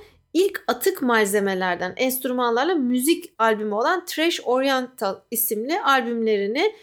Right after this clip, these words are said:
hem de işte burada da müzik videoları vesaire var. E, onları da paylaştılar. Gerçekten çok keyifli.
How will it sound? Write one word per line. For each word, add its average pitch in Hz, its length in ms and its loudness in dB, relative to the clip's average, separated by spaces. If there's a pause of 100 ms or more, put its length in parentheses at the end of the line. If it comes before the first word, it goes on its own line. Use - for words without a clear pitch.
(220)
hem 269 220 -2
de 254 80 0
işte 254 280 -2 (140)
burada 226 140 0
da 220 60 4
müzik 220 380 -2
videoları 196 520 -2
vesaire 226 640 -2
var. 415 160 2 (320)
E, 247 100 0
onları 403 320 4
da 359 160 0
paylaştılar. 330 800 2 (520)
Gerçekten 403 400 2
çok 403 240 0
keyifli. 349 540 2